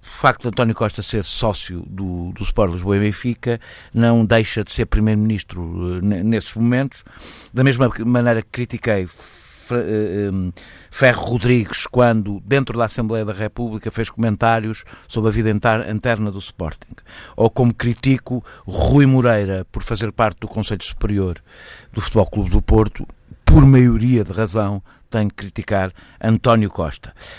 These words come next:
Mas aqui há uma agravante, que é o facto de, além de Luís Filipe Vieira ter responsabilidades no buraco do bes, que é o Estado que está a cobrir, eh, é erguido num gravíssimo caso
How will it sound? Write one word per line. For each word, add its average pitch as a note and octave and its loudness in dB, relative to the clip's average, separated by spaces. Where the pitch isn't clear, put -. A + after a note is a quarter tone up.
Mas B2+ 0
aqui D3+ 2
há C#3+ 8
uma C3+ -2
agravante, G#2+ -4
que C3+ -8
é - -2
o A#2 -4
facto A#2+ -2
de, G#2 -10
além A#2 0
de G#2 -6
Luís A2 -6
Filipe - -12
Vieira G#2+ -2
ter A#2 0
responsabilidades A2+ 0
no A2+ 0
buraco G#2+ -2
do A2 -6
bes, A2 0
que - -10
é A2+ -4
o G2+ -4
Estado G#2+ -4
que - -20
está E2 -10
a E2+ -10
cobrir, A2 -6
eh, C3 2
é C#3+ 6
erguido A#2+ 0
num B2+ 0
gravíssimo A#2 -4
caso F#2+ -6